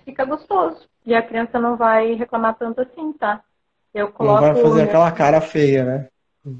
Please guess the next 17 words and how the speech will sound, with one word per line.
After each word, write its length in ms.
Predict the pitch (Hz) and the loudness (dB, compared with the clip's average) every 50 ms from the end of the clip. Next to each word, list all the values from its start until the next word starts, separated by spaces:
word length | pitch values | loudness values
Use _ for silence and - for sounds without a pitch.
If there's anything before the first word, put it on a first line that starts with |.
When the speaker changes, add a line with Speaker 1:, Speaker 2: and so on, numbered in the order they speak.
| - _ | -18 _
Speaker 1:
Não, 260 | 392 403 415 415 415 415 415 415 403 | -4 0 2 4 4 2 0 -2 -2
não, 220 | 359 359 370 370 | 0 0 0 0
bem 140 | 349 359 349 | 0 -2 -2
tranquilo. 400 | - 381 403 - - 392 - - | 0 -2 -2 -2 0 0 2 4
Eu 140 | 254 269 269 | 4 4 4
coloco 420 | - 285 262 247 254 262 - 294 - | 4 2 4 4 2 0 -2 -6 -6
junto 220 | - 277 262 - | -4 -6 -6 -4
com 140 | - 285 262 | -4 -4 -4
vitamina 540 | 269 254 - 285 262 254 262 254 254 254 - | -4 -4 -4 -2 0 0 0 0 -2 -4 -6
C 140 | - 285 320 - | -6 -8 -8 -6
também 500 | - 285 247 226 214 208 208 202 202 202 | -6 -4 -4 -2 -2 -4 -4 -6 -8 -10
pro 160 | - - 208 | -10 -8 -6
meu 140 | 202 202 196 | -6 -6 -6
filho, 200 | - - 214 220 | -8 -4 0 0
ele 160 | 233 233 247 247 | 0 0 0 -2
toma 320 | - 220 220 220 226 247 | -2 -2 0 0 0 0
bem. 420 | 247 302 285 262 226 202 190 - | 0 0 0 0 0 -2 -6 -12